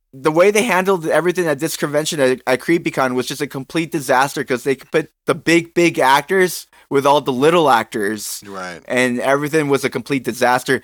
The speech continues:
Speaker 1: Eventually, they had police that showed up to do crowd control 'cause people got violent.
Speaker 2: Oh, wow.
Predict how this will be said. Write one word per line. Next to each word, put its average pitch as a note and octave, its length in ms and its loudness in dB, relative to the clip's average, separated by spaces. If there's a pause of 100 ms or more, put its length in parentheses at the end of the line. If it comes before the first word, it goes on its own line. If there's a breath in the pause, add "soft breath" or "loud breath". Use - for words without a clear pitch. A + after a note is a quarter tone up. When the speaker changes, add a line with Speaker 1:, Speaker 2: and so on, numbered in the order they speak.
(340 loud breath)
Speaker 1:
Eventually, E3+ 640 2
they D#3+ 140 0
had D3+ 220 0
police C#3 520 0
that C3+ 240 0
showed C#3 260 2
up C#3+ 200 0
to C#3 120 -8 (160)
do C#3+ 120 0
crowd C3+ 380 0
control A#2 380 -2
'cause A#2 160 -4
people C3+ 260 -6
got A2+ 200 -2
violent. A#2+ 480 0 (320)
Speaker 2:
Oh, G#2 140 -8
wow. F#2 460 -8